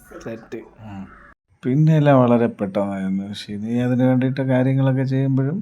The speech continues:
Speaker 2: ഞാനൊരു സൈഡിൽ വീഡിയോ എടുത്ത് ഇങ്ങനെ കാര്യങ്ങളൊക്കെ പറയുമ്പോൾ ഷിനി പറഞ്ഞു, "ഇതൊക്കെ വല്ല ആവശ്യം ഉണ്ടായിരുന്നു, രാവിലെ പോയി ഷോയും കാണിച്ച് പോയിട്ട് ഇത്രയും കൊണ്ടുവന്നിട്ട് പിന്നെ അതിലൊരു ഷോ." ഞാൻ വിചാരിച്ചു, "ഷോ അല്ലേ, കുറച്ച് കൂടുതൽ കിടക്കട്ടെന്ന്" പറഞ്ഞു.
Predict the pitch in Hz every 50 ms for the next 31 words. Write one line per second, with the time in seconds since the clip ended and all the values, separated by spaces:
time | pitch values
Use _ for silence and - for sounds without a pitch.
0 | - _ _ _ _ _ - _ - 110 107 101 107 120 135 143 143 135 139 139
1 | 135 135 139 131 127 123 127 131 135 135 123 123 131 120 120 120 113 113 110 110
2 | 110 117 117 117 113 110 107 107 110 107 107 107 104 101 98 98 101 101 101 98
3 | 95 95 98 95 113 117 - - 117 107 101 101 107 104 98 95 92 92 - -
4 | 98 98 95 95 92 95 95 95 95 90 90 90 92 98 101 104 104 104 98 95
5 | 92 92 92 95 - 92 90 95 101 101 104 101 98 95 95 95 - - 92 90
6 | 90 90 92 90 87 - 90 85 - - 95 101 98 98 95 90 90 92 92 92
7 | 92 90 - - 87 - 90 87 87 98 110 117 104 92 87 104 117 123 117 113
8 | 104 - 95 87 82 - - - - - - - _ _ - - 69 69 76 92
9 | 104 110 - - - - 127 110 120 135 143 143 147 143 120 - 110 107 113 -
10 | - - - - 110 123 135 139 131 131 123 120 117 113 113 101 101 92 90 76
11 | - - - -